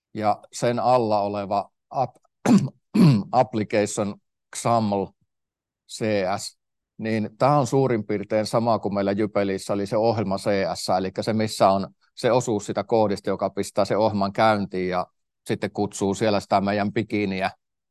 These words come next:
Eli tohon meidän ei tarvitse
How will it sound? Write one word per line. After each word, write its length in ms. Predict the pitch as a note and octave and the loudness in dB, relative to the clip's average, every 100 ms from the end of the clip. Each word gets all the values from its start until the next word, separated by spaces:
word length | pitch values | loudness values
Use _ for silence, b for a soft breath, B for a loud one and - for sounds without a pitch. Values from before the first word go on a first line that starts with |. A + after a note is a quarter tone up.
| _ _ _ _ _ _ _ _ _ _ - | _ _ _ _ _ _ _ _ _ _ -8
Eli 160 | G2+ G2+ | -4 -2
tohon 360 | C3 C3 C#3+ | 2 6 6
meidän 280 | B2+ G#2+ G2+ | 6 4 4
ei 80 | G2+ | 2
tarvitse 280 | F#2+ - | -4 -6